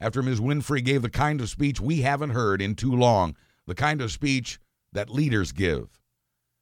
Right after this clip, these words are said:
It seemed to many of us watching she might be launching a bid for president, and many of us stopped to consider that. At the very least, it seemed she was testing the water and found it to be warm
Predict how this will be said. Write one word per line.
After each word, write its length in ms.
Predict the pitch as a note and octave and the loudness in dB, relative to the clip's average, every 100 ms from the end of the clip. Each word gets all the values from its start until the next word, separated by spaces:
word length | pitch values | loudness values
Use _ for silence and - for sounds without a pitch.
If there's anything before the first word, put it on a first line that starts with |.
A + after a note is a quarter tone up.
| _ _ _ - | _ _ _ -12
It 160 | G2 | -10
seemed 440 | - C3 C3+ C3 G#2 | -6 -2 0 -2 -2
to 80 | A2+ | -2
many 260 | A#2+ B2+ | 0 2
of 100 | A#2 | 2
us 100 | A2 | 2
watching 480 | G2+ B2 B2 G2+ B2+ | 2 4 4 2 -2
she 200 | A#2+ A#2+ | -2 0
might 260 | A#2+ C#3+ A2+ | 2 2 2
be 120 | A2+ | 2
launching 360 | A2 C3+ A2+ A2 | 4 2 2 0
a 80 | |
bid 220 | G2+ C3 A2 | 2 2 2
for 120 | G#2+ | -2
president, 540 | F#2+ C#3 G2 F#2 F#2 | 2 2 2 -2 -2
and 180 | A2 G#2 | -2 0
many 280 | A#2+ C#3+ A2+ | 2 2 2
of 140 | G#2+ | 2
us 140 | A#2 A2+ | 0 -2
stopped 360 | - B2 B2 | -2 0 -2
to 40 | F#2+ | -6
consider 460 | G#2+ G#2 C3+ A2 | -6 -2 0 0
that. 340 | F2 D2+ C2 B1 _ _ _ _ _ _ - | 0 -2 -6 -14 _ _ _ _ _ _ -12
At 80 | |
the 80 | D#2 | -4
very 240 | A2 D#3+ D#3 | 0 2 4
least, 400 | C#3 A#2 B2 B2 | 4 4 2 -4
it 100 | B2+ | -6
seemed 380 | - D3+ D#3 | -4 -4 -2
she 100 | F#2 | -2
was 220 | C#3+ A#2+ - | -4 -2 0
testing 400 | C#3 A#2+ B2+ A#2 | 0 0 -2 -2
the 80 | |
water 380 | A2 C#3+ B2 G2 | 2 4 6 4
and 180 | G2 G2 | 0 -4
found 280 | C#3 C3 A#2+ | -2 0 -2
it 100 | F2+ | -6
to 80 | A2 | -2
be 100 | G#2+ | -2
warm 520 | G2 A#2+ B2+ B2 | 0 2 2 2